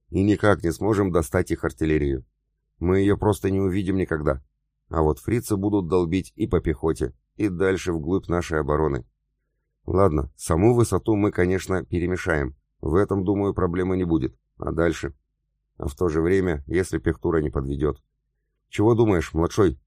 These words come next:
Васюченко над ухом дышит. "Думаю, что ежели твои орлы не смогут быстро пробежать эти шестьсот метров, до высоты примерно столько и было, тяжко будет.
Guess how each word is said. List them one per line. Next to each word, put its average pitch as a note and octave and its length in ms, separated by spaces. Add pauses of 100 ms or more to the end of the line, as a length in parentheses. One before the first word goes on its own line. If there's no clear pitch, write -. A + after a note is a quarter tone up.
(160)
Васюченко D#2+ 540
над D#2+ 180
ухом D2 240
дышит. C#2 260 (580)
"Думаю, A2+ 420
что G#2 160
ежели G2+ 360
твои G2 260
орлы F#2+ 360
не E2+ 100
смогут F#2 360
быстро F2 320
пробежать F2 540
эти E2+ 160
шестьсот E2+ 400
метров, G2 380 (300)
до D2 120
высоты D2 360
примерно D2 380
столько D2 340
и D#2 60
было, D2+ 320 (320)
тяжко G2 340
будет. D2+ 300